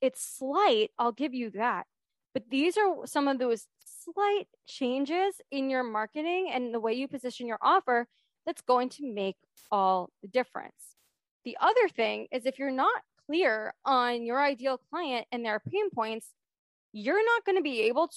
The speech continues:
to create marketing content that's going to relate to them. And then that's going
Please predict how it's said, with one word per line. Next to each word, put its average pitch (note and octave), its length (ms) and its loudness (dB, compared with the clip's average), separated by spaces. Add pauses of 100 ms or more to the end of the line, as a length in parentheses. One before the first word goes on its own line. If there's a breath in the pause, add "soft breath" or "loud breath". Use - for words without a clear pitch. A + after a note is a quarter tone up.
to C4 160 -6
create - 460 -6
marketing A#3 440 -2
content F#4 600 0
that's C4 220 0
going B3 340 -2 (120)
to A3+ 300 -6 (140)
relate G#3 420 -6
to - 120 -20 (120)
them. - 200 -16 (840)
And A#3+ 120 -2
then G#3+ 280 0
that's A3 280 0
going G#3+ 340 -2